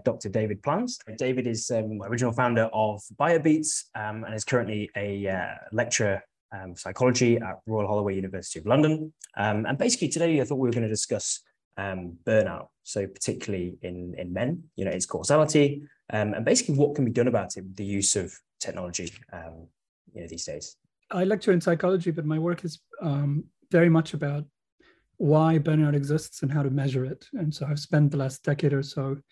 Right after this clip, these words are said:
Speaker 2: building tools, um, in telemetry, which, which really just means measuring from a distance. So using smartphones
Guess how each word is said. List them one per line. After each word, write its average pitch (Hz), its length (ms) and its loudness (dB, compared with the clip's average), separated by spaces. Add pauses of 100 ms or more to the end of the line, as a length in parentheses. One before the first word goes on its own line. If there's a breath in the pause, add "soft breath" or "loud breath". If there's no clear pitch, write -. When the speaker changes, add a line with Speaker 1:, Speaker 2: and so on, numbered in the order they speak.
(300 soft breath)
Speaker 2:
building 151 340 6
tools, 147 600 2 (480)
um, 139 240 0
in 147 180 4
telemetry, 143 600 2
which, 143 260 -6
which 147 380 -2
really 156 260 4
just 147 220 -2
means 143 220 2
measuring 147 340 2
from 143 160 -4
a 135 40 -4
distance. 131 540 -6
So 131 80 -4
using 156 340 2
smartphones 135 760 -2